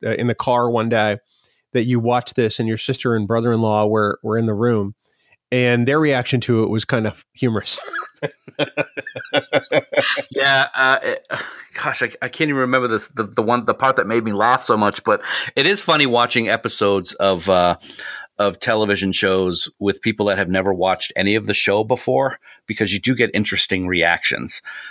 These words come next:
Speaker 2: Um, one of the things I wanted to, I'll, I'll let, I'll let you, if you'd like, tell the story about, about what, what was humorous about it, if you want. But one of the things that you just said that made me stop and think for a second is there's a lot going on in this episode in a variety of ways.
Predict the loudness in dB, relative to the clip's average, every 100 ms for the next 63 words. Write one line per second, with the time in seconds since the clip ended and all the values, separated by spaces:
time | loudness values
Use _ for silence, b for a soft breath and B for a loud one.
0 | B 0 2 2 0 -4 -12 _ _ _
1 | _ _ _ -16 -14 -4 -2 0 -2 -2
2 | -2 0 0 0 -2 0 -2 0 -2 0
3 | 0 0 -2 -2 -2 0 0 0 0 -2
4 | -8 -8 -6 -4 0 0 0 -2 -2 -2
5 | 0 0 2 2 0 -4 _ -12 -2 0
6 | 2 2 0 -2 -2 -2 0 -2 0 0
7 | 0 2 2 2 -2 _ 0 2 2 2
8 | 0 B B B B -2 -2 0 0 0
9 | 0 -2 0 -2 -2 -2 0 2 0 0
10 | -2 -2 -2 -2 0 2 0 -2 -4 -4
11 | -2 -2 0 0 -2 -4 -2 -2 -2 -2
12 | 0 0 0 -2 -2 0 0 2 2 2
13 | 0 0 -2 -2 -2 0 0 0 -2 -4
14 | -2 2 2 2 2 0 0 2 2 0